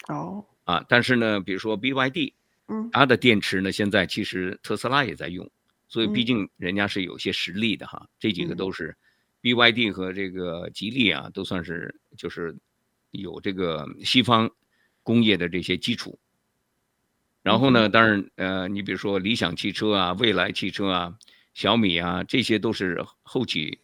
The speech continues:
Speaker 2: 之秀了。
Speaker 1: 嗯。
Speaker 2: 而且呢，就是说可能有很，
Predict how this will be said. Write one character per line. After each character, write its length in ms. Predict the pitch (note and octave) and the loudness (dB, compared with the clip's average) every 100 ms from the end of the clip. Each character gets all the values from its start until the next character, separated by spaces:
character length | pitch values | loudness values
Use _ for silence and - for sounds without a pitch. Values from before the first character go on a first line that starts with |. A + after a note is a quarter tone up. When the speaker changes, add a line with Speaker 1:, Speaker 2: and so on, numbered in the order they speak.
| _ | _
Speaker 2:
之 160 | - G#2 | -6 0
秀 220 | C3+ G2 | 2 2
了。 160 | C#2+ - _ _ | -2 -10 _ _
Speaker 1:
嗯。 260 | F#3+ G3 F3 G#2+ | -10 -8 -6 -4
Speaker 2:
而 80 | |
且 160 | G#2 G2 | 0 0
呢， 160 | F#2 F#2 | 0 -2
就 120 | G2 | -4
是 60 | |
说 220 | A2 G2 G2 F#2 - - | -2 -2 -2 -2 -6 -10
可 140 | - F2+ | -10 -6
能 320 | G2 G#2 G2+ | -2 -2 -2
有 480 | G2+ E2 - - - _ _ _ _ _ _ _ | -2 -4 -6 -10 -14 _ _ _ _ _ _ _
很， 420 | - F2 E2 | -8 -4 -2